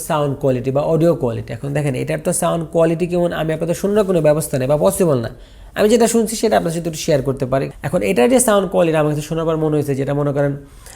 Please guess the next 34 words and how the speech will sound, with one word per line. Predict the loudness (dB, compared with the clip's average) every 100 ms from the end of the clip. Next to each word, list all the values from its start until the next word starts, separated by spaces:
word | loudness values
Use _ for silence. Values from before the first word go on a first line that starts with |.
| -20 -10 -2
বাজারে | 2 2 2 2
হাজার | 0 2 2
বারোশো | 0 -2 -4
টাকা | -2
দামের | 0 0 0
যে |
হেডসেটগুলো | 0 0 -2 -2 -2
থাকে | -2 -4
না, | -6 0
ওই | 0
রকম | 0 -2 -6
আর | -12
কি। | -20 -20 -20 -20 -10 -6
আর | -4 -4
এটাই | 0 2 4
হওয়াটাই | 4 2 0 2
স্বাভাবিক, | 2 2 2 -2
আপনি | -4 -6
এক্সপেকটেশন | -4 -6 -2 -2 -2 -4
ওরকম | -4 -4 -4
রাখা | -4 -2 -2
দরকার | 0 -2 -2
নাই। | -6 -4
কারণ | -4 -2
ভাই, | -2 -2 -6 -16 -20 -20 -12 -12
আপনি | -4 -2
যদি | 0 2 0
মোটামুটি | 0 0 0 0 0
মানের | 2 2 0
একটা | 0 -2
হেডসেট | 0 -2 -2
নিতে | -2 -4 0
চান, | -2 -2 -10 -18 -20 -20 -20 -20 -10
হ্যাঁ, | -8